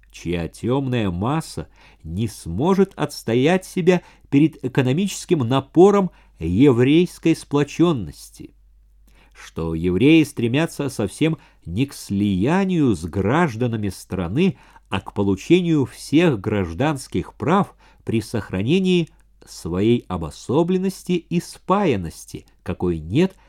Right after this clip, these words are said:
между русскими. Однако эти голоса не получили влияния. Ограничения с евреев снимались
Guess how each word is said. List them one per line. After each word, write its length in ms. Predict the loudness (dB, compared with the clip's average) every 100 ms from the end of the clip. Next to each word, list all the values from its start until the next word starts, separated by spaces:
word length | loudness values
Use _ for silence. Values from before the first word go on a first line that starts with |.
| _ -20
между 640 | -10 -4 -2 -2 0 -2 -4 -8
русскими. 760 | -2 0 0 -6 -14 -14 -16 _ _ _ _ _ _ _ -20 -20 -20 -20 -20 -12
Однако 800 | -10 -4 0 0 4 4 2 -2 _ _ _
эти 400 | 0 2 2 -2
голоса 760 | -2 -2 -6 -12 -2 0 0 -4 _ _ _ -14
не 340 | -12 -2 0
получили 680 | 2 2 0 -2 2 4 4
влияния. 920 | 4 2 2 0 -8 -12 -16 -18 -20 -20 _ _ _ _ _ _ _ _ _ _ _ _ _ _ -20 -6
Ограничения 1000 | -2 0 2 2 0 0 0 2 2 0
с 180 | -2 -4
евреев 880 | -2 -2 0 0 2 2 -2 -6 _ _ _ _ _ _
снимались 1000 | -20 -20 -12 -8 -4 0 0 0 -2 -8